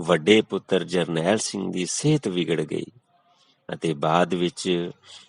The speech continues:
ਬੀਬੀ ਪ੍ਰਕਾਸ਼ ਕੌਰ ਦੀ ਸਿਹਤ ਵੀ ਖਰਾਬ ਹੋ ਗਈ। ਪਤਾ ਨਹੀਂ ਰੱਬ ਨੂੰ ਕੀ ਮਨਜ਼ੂਰ ਸੀ ਕਿ ਦੋਵੇਂ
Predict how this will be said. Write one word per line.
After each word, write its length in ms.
ਬੀਬੀ 480
ਪ੍ਰਕਾਸ਼ 560
ਕੌਰ 260
ਦੀ 180
ਸਿਹਤ 440
ਵੀ 200
ਖਰਾਬ 520
ਹੋ 140
ਗਈ। 200
ਪਤਾ 320
ਨਹੀਂ 580
ਰੱਬ 300
ਨੂੰ 280
ਕੀ 180
ਮਨਜ਼ੂਰ 560
ਸੀ 460
ਕਿ 160
ਦੋਵੇਂ 720